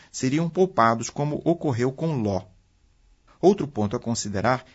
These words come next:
é que os cananeus conheciam Javé. Eles sabiam da chegada dos israelitas e sabiam que ele haveria de julgá-los. Poderiam ter mudado de rumo, mas não o fizeram.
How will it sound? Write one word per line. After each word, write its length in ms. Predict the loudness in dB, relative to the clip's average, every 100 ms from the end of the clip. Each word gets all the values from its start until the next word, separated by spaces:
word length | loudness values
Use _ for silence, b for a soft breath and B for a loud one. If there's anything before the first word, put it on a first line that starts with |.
| b
é 80 | -8
que 160 | -4 -4
os 80 | -2
cananeus 580 | -2 0 0 0 0
conheciam 500 | -2 -4 -4 -4 -4
Javé. 520 | -2 0 0 0 -2 -2 _ _ b b b 0
Eles 260 | 2 2 0
sabiam 600 | 0 -2 -2 0 0 0
da 80 |
chegada 500 | -2 -4 -2 0 0
dos 140 | -4 -8
israelitas 680 | -6 -4 -2 -4 -4 -10 -14 b -6
e 80 | -4
sabiam 560 | 0 0 0 0 -2
que 300 | -2 -2 2
ele 260 | 4 4 2
haveria 440 | -2 -2 -2 -4
de 80 | -4
julgá-los. 640 | -4 -2 0 0 -2 -10 b b b -4
Poderiam 400 | -2 0 -2 -2
ter 180 | 0 0
mudado 460 | 0 2 2 2
de 100 | 0
rumo, 440 | -2 0 0 -2 b b
mas 240 | -2 -2 0
não 400 | 0 2 2 0
o 80 | -4
fizeram. 560 | -6 -8 -4 -6 -6